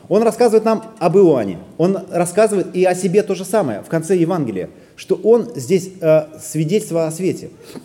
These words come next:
Когда-то у нас висела луна, и, э, мне нравится этот образ луны, что обла-, э, луна — это то, что отражает солнце. И вот в нас на самом деле тоже света не так много. Если вдруг через нас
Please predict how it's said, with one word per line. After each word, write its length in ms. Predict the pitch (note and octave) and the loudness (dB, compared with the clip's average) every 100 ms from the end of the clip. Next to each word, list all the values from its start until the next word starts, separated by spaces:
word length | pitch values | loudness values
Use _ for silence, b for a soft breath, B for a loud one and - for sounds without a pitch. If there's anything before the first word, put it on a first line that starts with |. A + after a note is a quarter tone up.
| B B B _ _ _ - | B B B _ _ _ 0
Когда-то 340 | D3 D3 D3+ | 2 2 0
у 20 | |
нас 160 | C#3+ C#3+ | -2 -4
висела 300 | D3+ D#3+ D3+ | 0 2 2
луна, 480 | D3 D#3+ G#3+ G#3+ B B B | 2 0 -2 -4 B B B
и, 260 | C#3+ D3+ D3 | 4 4 4
э, 220 | D#3 C#3+ | 0 0
мне 160 | C#3 E3 | 2 0
нравится 300 | F3 F3 F3 | 2 0 0
этот 100 | - | -2
образ 240 | D3 C#3+ | 0 0
луны, 280 | D#3 D#3 A3+ | 0 0 -2
что 180 | - D#3 | -2 -4
обла-, 360 | F#3 F#3 D#3+ E3+ | -2 -2 -2 0
э, 200 | C#3+ C#3 | 0 0
луна — 280 | D3+ F#3+ F#3+ | 0 0 -2
это 100 | D#3 | -4
то, 100 | E3+ | -4
что 140 | E3 | -2
отражает 400 | D#3 D3+ E3 D#3+ | 0 0 0 -2
солнце. 380 | F#3 D3 - - B B B | -4 -6 -6 -14 B B B
И 40 | D#3+ | 2
вот 360 | G#3 - - A2+ | 4 2 -4 -2
в 80 | |
нас 220 | E3 A#3+ A3 | 0 0 -2
на 100 | F#3+ | -4
самом 180 | G3 | -2
деле 140 | F#3 F3 | 0 0
тоже 380 | A3+ A3+ A#2+ - | 0 0 -2 -6
света 340 | - D3 A3 E3+ | -8 0 0 0
не 120 | D3 | -4
так 200 | D#3 D#3 | -4 -6
много. 320 | F3 C3+ F2+ - B B | -4 -6 -8 -14 B B
Если 240 | C#3+ F#3+ F#3+ | -2 2 2
вдруг 240 | G3 B3 | 0 -2
через 220 | F#3+ F3 | -2 -2
нас 260 | G#3+ B3 | 0 -2